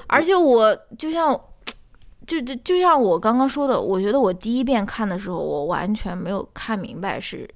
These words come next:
什么意思。然后我去观看了一下豆瓣短评，虽然我不太喜欢观看豆瓣短评这种事情啊，我觉得很多写短评的人，尤其是还有很多很多赞的人，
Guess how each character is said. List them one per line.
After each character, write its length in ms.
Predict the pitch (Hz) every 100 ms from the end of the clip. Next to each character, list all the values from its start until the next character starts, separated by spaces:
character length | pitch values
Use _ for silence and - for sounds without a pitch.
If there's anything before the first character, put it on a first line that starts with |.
| -
什 260 | - -
么 80 | -
意 240 | 170 170 -
思。 240 | - - - - - - -
然 240 | 220 240 285
后 300 | 359 277 214
我 240 | 196 113
去 520 | - 254 226 185 104 -
观 180 | 233 240
看 220 | 262 254
了 80 | 196
一 20 |
下 220 | 202 180
豆 180 | - 220
瓣 220 | 214 196
短 180 | - -
评， 200 | - -
虽 160 | - 240
然 160 | 254
我 240 | 226 - - -
不 80 | 214
太 180 | - 226
喜 160 | 220
欢 240 | - 82 -
观 220 | - 170 185
看 280 | 202 208 202 - -
豆 140 | 202
瓣 180 | 196 180
短 120 | 180 -
评 160 | - 180
这 120 | 185
种 80 | 185
事 140 | 170
情 160 | - 90
啊， 100 | - - - - -
我 180 | 240 240
觉 100 | 277
得 120 | 339
很 360 | - 233 175 170
多 240 | 220 240
写 340 | 254 - 190 294
短 320 | - 196 180
评 180 | - 196
的 120 | 214
人， 180 | 190 143
尤 100 | 208
其 160 | 208
是 120 | 202 226
还 180 | -
有 100 | 202
很 240 | 208 - -
多 160 | 185
很 160 | 220 170
多 160 | 147 151 -
赞 260 | - 214 170
的 100 | 85
人， 220 | - -